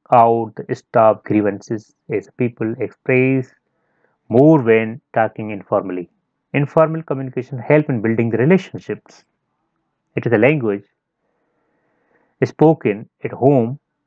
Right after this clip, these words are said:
or with friends. Improper words slug are used. It is all pur-, purpose words like both that stand for the various personalities.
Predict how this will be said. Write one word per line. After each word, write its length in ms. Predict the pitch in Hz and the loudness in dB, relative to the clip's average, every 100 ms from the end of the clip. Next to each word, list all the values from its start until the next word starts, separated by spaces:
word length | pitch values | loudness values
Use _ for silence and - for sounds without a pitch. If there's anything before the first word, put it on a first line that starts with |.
| _ | _
or 120 | 120 | -2
with 180 | 101 92 | -2 -4
friends. 380 | - 131 107 85 _ _ _ _ _ - | -2 0 -2 -6 _ _ _ _ _ -2
Improper 480 | 151 160 160 156 | -2 2 0 0
words 380 | 123 123 135 131 | -6 -4 -4 -6
slug 340 | - 127 123 127 _ _ _ _ _ - | -6 -4 -4 -6 _ _ _ _ _ 0
are 160 | 110 | 0
used. 360 | 101 104 85 - _ - _ _ _ _ _ _ _ _ _ _ _ _ _ | 0 -4 -6 -12 _ -20 _ _ _ _ _ _ _ _ _ _ _ _ _
It 140 | 151 | -2
is 240 | 147 151 147 | 0 -2 0
all 240 | 143 147 | 2 2
pur-, 280 | 143 123 123 _ _ _ _ _ | 2 -2 -4 _ _ _ _ _
purpose 500 | - 123 117 123 113 - | 0 0 0 -6 -6 -6
words 320 | 110 104 - | -4 -4 -4
like 340 | 110 107 101 | 0 0 0
both 420 | - 113 104 95 - _ _ - | 2 4 4 0 -8 _ _ -6
that 240 | 104 104 | -4 -4
stand 280 | - 117 104 | -4 -6 -2
for 180 | 110 101 | 0 0
the 100 | 98 | 0
various 500 | 131 131 110 101 _ | 0 2 0 -4 _
personalities. 840 | - 101 - 104 95 107 90 _ | -8 -6 -6 -6 -6 -8 -8 _